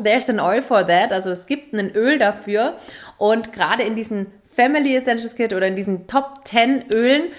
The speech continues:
ist quasi auch jeweils immer ein Öl für irgendwas auf jeden Fall da. Also wann immer bei dir irgendein Thema aufkommt, hast du mit diesen zehn Ölen ein Öl zur Hand.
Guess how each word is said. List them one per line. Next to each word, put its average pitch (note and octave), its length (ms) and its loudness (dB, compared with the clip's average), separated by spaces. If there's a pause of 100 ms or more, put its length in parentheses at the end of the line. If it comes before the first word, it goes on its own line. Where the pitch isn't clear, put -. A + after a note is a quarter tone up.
(200)
ist A#3+ 240 0
quasi G#3 360 -2
auch F3+ 280 0
jeweils G3 360 -2
immer G#3+ 220 -2
ein F3+ 260 -6
Öl A#3+ 220 0
für B3 120 -4 (100)
irgendwas A#3+ 640 0
auf - 180 -8
jeden A#3 220 -4
Fall F#3+ 160 -2
da. D#3+ 100 -4
Also E3+ 160 -8
wann F3 180 -6
immer C#4+ 280 0
bei B3 100 4
dir A3+ 240 -2
irgendein A3 400 0
Thema A#3 400 -2
aufkommt, D4 500 -2 (380)
hast A3 300 -4
du C4+ 180 -2
mit G#3+ 260 -6
diesen B3 520 -4
zehn A3+ 440 -4 (140)
Ölen G3+ 480 0
ein F3 240 -6
Öl G3 300 4
zur F#3+ 280 -4
Hand. C#3+ 360 -4